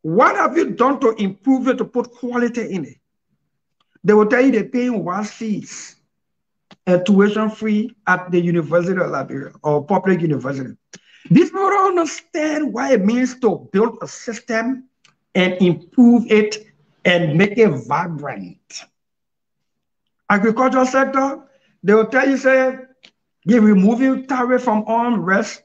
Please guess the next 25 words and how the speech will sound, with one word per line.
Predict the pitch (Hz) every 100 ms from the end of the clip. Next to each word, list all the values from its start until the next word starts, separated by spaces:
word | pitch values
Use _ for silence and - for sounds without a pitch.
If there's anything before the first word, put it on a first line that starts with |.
| -
input, | 220 - -
input, | 208 233 196 214 165 -
uh, | 202 190 190
i-, | 202 -
imported | 208 160 226 226
rice. | 202 180 - - - _ _
We're | 175 180
removing | 175 170 208 226
tariff." | 220 233 214 190 - _ _ _ _ _ _ _ 185 - _
You | 180 240 294
remove | 302 262 277 311
all | - - 320
the | - -
tariff | 349 277 294 285
from | 254 240
the | 233 220
imported | 214 202 262 262 247
rice, | 180 185 - - - _ _ _ _ _
it | 240 233
will | 226
not | 262
improve | 269 208 240
the | 226 214
agricultural | 190 196 208 208 202
sector. | 214 196 170